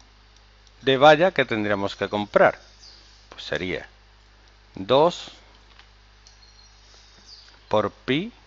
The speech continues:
por el radio, que es cinco. Sería diez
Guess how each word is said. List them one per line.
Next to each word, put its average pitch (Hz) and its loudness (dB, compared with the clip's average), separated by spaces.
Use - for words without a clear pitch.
por 104 -2
el 92 -2
radio, 139 4
que 104 -4
es - -8
cinco. - -12
Sería 120 0
diez 104 -4